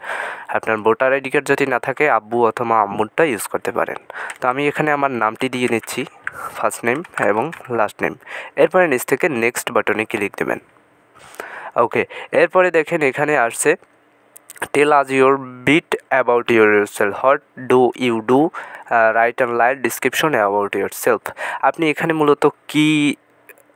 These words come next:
নিয়ে কাজ করতেছেন এটার উপরে একটি এখানে <clears throat> এই title দিতে বলতেছে এবং সেটা সম্পর্কে একটি description দিয়ে দিতে বলতেছে। তো আমি এখানে দিতেছি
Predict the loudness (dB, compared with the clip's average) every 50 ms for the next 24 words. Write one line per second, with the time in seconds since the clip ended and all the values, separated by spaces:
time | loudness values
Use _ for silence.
0 | _ 2 4 4 4 4 4 0 0 0 -2 0 0 0 0 2 2 0 0 2
1 | 0 0 0 0 0 -4 -2 2 2 0 0 0 2 2 2 4 4 0 -2 0
2 | 0 0 0 0 0 -2 0 0 -2 -4 _ -14 -16 -16 -16 -18 _ _ _ _
3 | _ -2 0 0 0 -2 -6 -8 -12 -20 _ _ _ _ 2 4 6 6 6 4
4 | 2 -2 _ _ _ -4 _ 0 0 2 2 0 0 0 0 0 2 2 2 2
5 | 0 -2 -2 0 2 4 4 4 2 0 -2 -2 -2 0 0 0 -2 0 -2 -2
6 | 0 -2 -4 -2 0 0 0 0 0 -2 -4 -4 -4 _ _ _ -2 -2 -2 -2
7 | 0 -4 -2 0 0 0 0 0 2 2 2 0 0 -4 -2 0 0 0 0 -2
8 | -6 -6 -6 -8 -10 -10 -10 -10 -8 -8 -6 -8 -8 -10 -6 0 0 0 0 0
9 | -2 -4 -4 -2 -2 -2 0 -2 -2 0 0 0 0 0 0 0 0 0